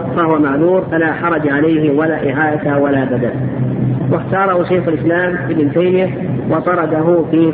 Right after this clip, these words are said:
كل المسائل. هذا هو الصواب، الصواب أنه يفرق بين مسألة المأمور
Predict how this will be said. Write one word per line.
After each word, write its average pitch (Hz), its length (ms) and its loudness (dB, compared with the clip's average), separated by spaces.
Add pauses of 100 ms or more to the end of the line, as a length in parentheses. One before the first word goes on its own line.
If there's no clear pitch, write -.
كل 156 220 2
المسائل. 143 640 0 (680)
هذا 214 200 0
هو 160 80 2
الصواب، 139 280 -4 (400)
الصواب 196 240 0
أنه 165 220 2
يفرق 175 460 0 (540)
بين 175 340 2
مسألة 160 440 -2
المأمور 170 640 2